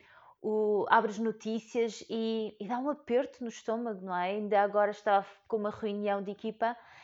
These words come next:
hum, e estávamos a falar sobre aquilo que acontece, aquilo que está a acontecer no Irão, hum, porque são movimentos, são movimentos femininos e são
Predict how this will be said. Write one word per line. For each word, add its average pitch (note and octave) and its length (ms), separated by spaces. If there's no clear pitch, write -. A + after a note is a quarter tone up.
hum, A#3+ 420
e - 60
estávamos B3 320
a C4 60
falar B3+ 360
sobre A#3+ 260
aquilo A#3 160
que A3+ 80
acontece, A3+ 600
aquilo G#3 140
que - 80
está - 100
a G#3 60
acontecer G#3 400
no G3+ 100
Irão, G#3 340
hum, A3+ 440
porque - 220
são F4 260
movimentos, G#3+ 500
são C#4+ 200
movimentos C#4+ 460
femininos A#3+ 920
e A3+ 60
são D4 460